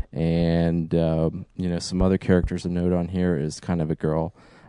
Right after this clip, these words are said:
uh, called Shakti. I don't remember what her last name is, but, um,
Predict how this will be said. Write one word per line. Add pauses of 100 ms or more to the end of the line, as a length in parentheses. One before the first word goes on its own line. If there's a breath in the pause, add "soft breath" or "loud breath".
uh,
called
Shakti.
I
don't (160)
remember
what
her
last
name
is,
but, (680 loud breath)
um,